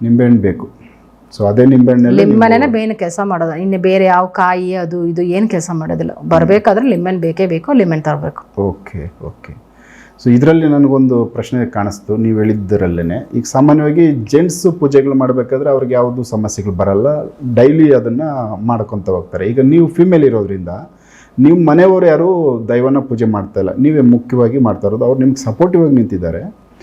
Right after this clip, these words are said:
Speaker 1: But ಇಲ್ಲಿ ನಿಮ್ಗೂ ಸಮಸ್ಯೆ, ಈಗ ಮಂತ್ಲಿ ಸಮಸ್ಯೆಗಳು ಏನಾರ ಬಂದಾಗ ಆ ಸಮಯಗಳಲ್ಲಿ ದೈವ ಪೂಜೆ ಮಾಡ್ಕೋತೀರಾ, ಇಲ್ಲಾಂದ್ರೆ ಆ ಟೈಮ್ಗಳನ್ನ, ಆ, ಗ-, ಅಂದ್ರೆ ಸ್ಟಾಪ್ ಮಾಡ್ಕೋತೀರಾ
Speaker 2: ಇಲ್ಲ
Speaker 1: ರಜೆ
Speaker 2: ಸರ್,
Speaker 1: ಇರುತ್ತೆ?
Speaker 2: ಐದ್ ದಿವಸ ದೇವಸ್ಥಾನ ಹತ್ರ ಬರಲ್ಲ.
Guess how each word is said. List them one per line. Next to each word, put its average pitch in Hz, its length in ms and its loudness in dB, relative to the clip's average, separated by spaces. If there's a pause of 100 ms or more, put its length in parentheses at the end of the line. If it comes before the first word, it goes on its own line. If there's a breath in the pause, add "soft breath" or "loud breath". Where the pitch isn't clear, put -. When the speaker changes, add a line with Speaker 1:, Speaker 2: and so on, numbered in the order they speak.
(240 loud breath)
Speaker 1:
But 151 160 0
ಇಲ್ಲಿ 185 200 6
ನಿಮ್ಗೂ 175 420 2
ಸಮಸ್ಯೆ, 139 640 -6
ಈಗ 123 120 -2 (100)
ಮಂತ್ಲಿ 113 500 -2
ಸಮಸ್ಯೆಗಳು 123 480 0
ಏನಾರ 113 220 -2
ಬಂದಾಗ 110 340 0
ಆ - 180 -6
ಸಮಯಗಳಲ್ಲಿ 160 600 0
ದೈವ 135 260 4
ಪೂಜೆ 135 280 2
ಮಾಡ್ಕೋತೀರಾ, 117 760 -2
ಇಲ್ಲಾಂದ್ರೆ 143 380 0
ಆ 139 60 2
ಟೈಮ್ಗಳನ್ನ, 139 540 0
ಆ, 135 140 -4 (540)
ಗ-, 107 200 0
ಅಂದ್ರೆ 123 200 0
ಸ್ಟಾಪ್ 131 340 0
ಮಾಡ್ಕೋತೀರಾ 95 440 -6
Speaker 2:
ಇಲ್ಲ 202 120 0
Speaker 1:
ರಜೆ 196 100 -6
Speaker 2:
ಸರ್, 202 40 0
Speaker 1:
ಇರುತ್ತೆ? 185 180 0
Speaker 2:
ಐದ್ 196 80 0
ದಿವಸ 190 240 -4
ದೇವಸ್ಥಾನ 175 300 -8
ಹತ್ರ 156 160 -10
ಬರಲ್ಲ. 156 300 -8